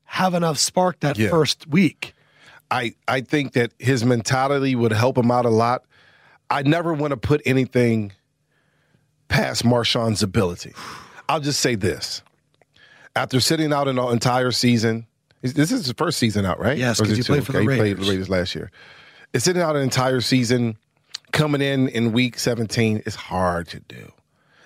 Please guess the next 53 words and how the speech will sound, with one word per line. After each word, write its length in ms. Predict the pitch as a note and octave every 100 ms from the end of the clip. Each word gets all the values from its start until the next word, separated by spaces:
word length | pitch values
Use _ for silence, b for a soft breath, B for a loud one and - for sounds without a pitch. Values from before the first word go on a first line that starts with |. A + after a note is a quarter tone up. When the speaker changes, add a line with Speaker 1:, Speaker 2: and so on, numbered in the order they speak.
| -
Speaker 2:
Again, 260 | F#3+ F3
I 100 | F#2+
don't 80 | F3+
wanna 120 | B3+ A#3+
put 160 | B3
it 60 | A3+
past 300 | G#3+ F3 A2
him 80 | A#2
'cause 140 | B3
I 80 | C#4
don't 120 | F#4
know 120 | A#3+
if 60 | F3
he's, 140 | D#4 F#4
maybe 320 | B3 D#4 D4+
he's 120 | C#4
work-, 160 | C4+ A#3
been 140 | C4+
working 240 | C4+ B3+
out. 240 | C4+ G#3+ - B B B -
I 100 | D3
haven't 240 | A3 F3+
seen 220 | - A#3
any 160 | F#3+ C3+
videos. 640 | A#2 G#3 G#3+ A#2 C3+ F3 B B
I 60 | D#3+
haven't 220 | F#3 D#3+
heard 180 | F#3+ F3
him 120 | F3
say 140 | E3+
that 80 | D#3+
he 100 | D#3
wanted 180 | F3+ E3+
to 60 |
come 140 | D3+ E3
back 160 | D#3+
and 100 | C#3+
play. 300 | A2 F3 G#3 C#3 -
Speaker 1:
No. 100 | G#2+
Speaker 2:
So 320 | G2+ G#3 F3+ -
I'll 140 | E3+
tell 140 | - G#3+
you, 100 | F#3
the 180 | C#3+ C3
intensity 680 | C#3 - C4 - F3+ B2+ G#2 B
of 120 | F#3 D#3
his 140 | D3
workouts 360 | D3 D#3+ C3 A#2+
probably 340 | - C#3+ C3 C3
weren't 300 | C3+ C3 - -
as 220 | B2 A#2+
high. 400 | B2+ A#2+ A#2+ D3+ B B B -
But 260 | F3 F3